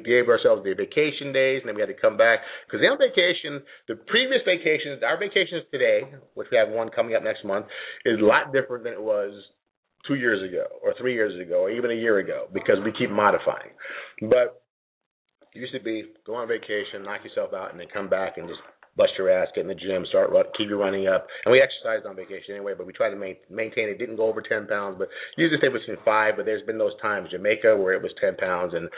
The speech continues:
Mexico was ten pounds. And a lot of it's just the carb water weight. But still, the point is, if you don't bring it back right then and there, um, it'll stick around longer, longer than you psychologically, you adjust yourself to be okay with that.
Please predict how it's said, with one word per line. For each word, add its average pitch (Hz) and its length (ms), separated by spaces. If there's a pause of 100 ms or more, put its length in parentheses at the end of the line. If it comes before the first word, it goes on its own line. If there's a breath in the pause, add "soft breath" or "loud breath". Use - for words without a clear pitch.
(280 loud breath)
Mexico 101 720
was 82 200
ten 90 160
pounds. 85 300 (520 loud breath)
And 107 140
a - 20
lot 208 140
of 208 80
it's 160 120
just - 180
the 151 100
carb 135 300
water 117 180
weight. 90 220
But 98 180
still, 151 140
the 127 100
point 139 220
is, 117 100
if 104 80
you 107 80
don't 131 240
bring 120 160
it 95 140
back 117 260
right 107 320
then 113 140
and 104 120
there, 123 460 (240)
um, 101 300
it'll 104 300
stick 104 140
around 101 360
longer, 107 480
longer 101 360
than 101 140
you 101 160
psychologically, 117 960 (320 loud breath)
you 101 160
adjust 104 560
yourself 95 380
to 82 40
be 92 120
okay 95 320
with 85 180
that. - 320